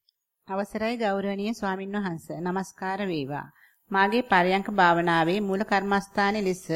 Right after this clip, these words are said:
ආනාපාන සතියේ වඩමි. එයින් සමාධියේ වැඩුණු පසු යම් වේලාවකදී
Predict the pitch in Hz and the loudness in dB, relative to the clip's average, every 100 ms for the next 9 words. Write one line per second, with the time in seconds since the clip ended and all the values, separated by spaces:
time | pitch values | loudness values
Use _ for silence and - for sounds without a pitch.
0 | 196 175 175 190 202 208 226 233 208 - | 0 0 -2 -4 -2 0 0 0 -2 -2
1 | 202 226 214 175 147 131 - _ - _ | -4 0 2 2 0 -2 -6 _ -20 _
2 | - 185 226 247 214 196 202 208 208 240 | 0 2 2 2 2 4 4 4 2 0
3 | 220 175 180 214 202 180 - 240 208 185 | 4 4 2 -2 0 0 0 -2 0 0
4 | 202 196 196 196 190 185 180 170 170 | 0 -2 0 0 0 -4 -4 -2 0